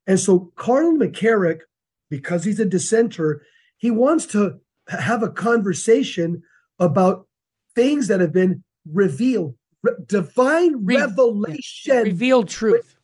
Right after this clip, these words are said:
Speaker 1: which,
Speaker 2: Right.
Speaker 1: which is the highest form of revelation.
Speaker 2: That's right. That's
Speaker 1: He
Speaker 2: right.
Speaker 1: wants to have a conversation about that, Terry, and see if we can negotiate. He's just wrong about this.
Speaker 2: Well, I like,
Speaker 1: Yeah.
Speaker 2: I like the way Bishop Strickland says,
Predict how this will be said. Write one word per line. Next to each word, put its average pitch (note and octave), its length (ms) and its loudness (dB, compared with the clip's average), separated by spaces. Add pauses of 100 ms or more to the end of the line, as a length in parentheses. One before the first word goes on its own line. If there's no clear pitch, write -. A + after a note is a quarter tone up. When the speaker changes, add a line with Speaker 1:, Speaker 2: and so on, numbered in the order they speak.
(140)
Speaker 1:
which, E3+ 80 -18
Speaker 2:
Right. D3+ 100 -20 (120)
Speaker 1:
which A#3 220 -2
is A3+ 140 -2
the G3+ 160 -4
highest A#3+ 580 -4
form E4 360 -4
of D#3 180 -6
revelation. E3 720 -6
Speaker 2:
That's - 80 -16
right. - 100 -20
That's D#3+ 160 -20
Speaker 1:
He B3+ 120 -2
Speaker 2:
right. A#3+ 80 -2
Speaker 1:
wants E4 220 0
to B3 140 0
have A3+ 220 0
a A#3 60 -2
conversation A3+ 840 0
about E3 300 -6
that, E3 180 -4
Terry, F3 400 0 (340)
and G3+ 180 2
see A#3+ 260 -6
if G3+ 80 -2
we G#3 160 -2
can G3+ 180 -2
negotiate. F3+ 720 -4
He's C#4+ 200 -4
just F#4+ 200 -8
wrong C4 340 0
about F3+ 340 -10
this. - 320 -20 (160)
Speaker 2:
Well, A#3 200 -4
I G3+ 100 -2
like, C4+ 200 0
Speaker 1:
Yeah. G3+ 100 -4 (160)
Speaker 2:
I G#3 120 -2
like C#4 240 -4
the C#4+ 80 -10
way A3 120 0
Bishop F#3+ 360 -6
Strickland G#3 480 -4
says, E3+ 320 -6